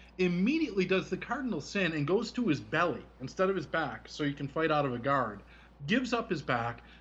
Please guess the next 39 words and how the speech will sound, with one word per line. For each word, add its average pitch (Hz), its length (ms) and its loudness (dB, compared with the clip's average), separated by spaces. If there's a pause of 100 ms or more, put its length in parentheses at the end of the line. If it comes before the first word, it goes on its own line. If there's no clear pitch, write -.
(140)
takes 214 240 0
a 190 40 -8
bunch 214 220 -4
of 185 60 -6
shots 180 280 -2
to 190 100 -10
the 160 100 -4
head, 135 280 -2
and 139 160 -8
gets 143 160 -10
tapped 147 260 -6
out 143 120 -6
with 127 140 -8
a 139 40 -2
rear 131 220 0
naked 123 300 -4
choke. 120 400 -10 (340)
You 196 120 2
could 240 160 -2
find 180 360 2 (180)
literally 202 680 2
anyone 190 500 -2
on 143 300 2
any 196 200 2
street 247 360 -4
corner 113 420 -4 (300)
who 175 80 0
would 160 160 4
fight 151 320 0
at 160 160 -4
least 156 400 0
that 160 220 2
well 120 360 0 (160)
in 127 180 0
their 123 260 0 (420)
M 135 140 0
M 127 120 2
A 120 140 0
debut. 113 320 -8